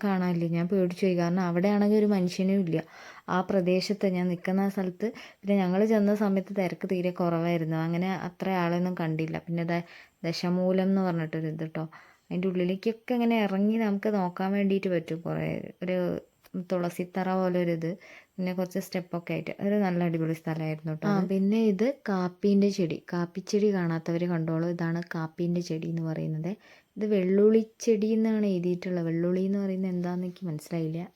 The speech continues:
ഞാൻ ആദ്യമായിട്ടാണ് കേൾക്കുന്നത്. പിന്നെ എന്താ പുഴത്താളി, ആ, മരമല്ലി, ആ, പൊ-, പൊങ്ങ്, ആ, സർവ്വസുഗന്ധി, കൃഷ്ണകിരീടം. ഞാൻ ഇതിൽ എടുത്ത് കാണിക്കുന്ന ചെടി എന്ന് പറയുന്നത് നമുക്ക് പേരൊക്കെ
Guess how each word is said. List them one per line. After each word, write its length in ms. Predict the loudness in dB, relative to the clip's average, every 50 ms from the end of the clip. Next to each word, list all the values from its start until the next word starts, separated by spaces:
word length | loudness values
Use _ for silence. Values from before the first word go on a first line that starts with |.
| -6 -4
ഞാൻ 80 | -4 -2 -4
ആദ്യമായിട്ടാണ് 440 | -4 -2 -4 -2 -2 -2 -2 -2 -2 -2
കേൾക്കുന്നത്. 400 | -2 -4 -4 -4 -4 -4 -4 -6 -10 _ -20 -20 -20 -20 -20 _ _ _
പിന്നെ 180 | -4 -2 0 0 0
എന്താ 160 | 0 -2 -4 -6 -8 _ _
പുഴത്താളി, 760 | -4 -4 -2 -4 -4 -6 _ -6 -4 -2 -2 -2 -2 -2 -2 -4 -6 -12 _ _ _ _ _ _ _ _
ആ, 100 | -6 -4 -4 -2 -2 -2 0 0
മരമല്ലി, 640 | 0 0 2 2 2 2 2 2 2 0 0 -2 -4 -4 -6 -12 _ _ _ _ _
ആ, 80 | -6 -4 -4 -4 -4 -4 -6 -8 _ 0
പൊ-, 240 | 2 2 2 2 -2 -10 _ _
പൊങ്ങ്, 480 | 2 4 4 4 2 4 4 4 2 -2 -6 _ _ _ _ _ _ _ _ _ _ _
ആ, 100 | -8 -6 -4 -2 0 -2 -2 -4 -2
സർവ്വസുഗന്ധി, 1000 | -2 0 0 0 0 2 2 0 2 0 0 2 2 2 2 2 2 2 0 0 -2 -4 -8 _ -6
കൃഷ്ണകിരീടം. 1000 | -6 -6 -6 -4 -4 0 2 2 2 2 2 2 2 2 0 0 0 -2 -4 -6 -6 _ _ _ _ _ _ _ _
ഞാൻ 120 | -6 -4 -4
ഇതിൽ 160 | 0 2 4 4 4
എടുത്ത് 280 | 2 0 -2 _ 2 4
കാണിക്കുന്ന 400 | 4 6 4 4 4 4 4 4 6 6
ചെടി 200 | 6 6 6 6
എന്ന് 120 | 6 6 6
പറയുന്നത് 460 | 6 4 4 4 4 2 2 2 2 2 0 0 -2
നമുക്ക് 360 | -2 -2 -2 -2 0 2 2 2 2 0 -6 -14 _ _ _ _ _ _ _ -8 -4 2
പേരൊക്കെ 420 | 6 8 8 10 8 8 8 6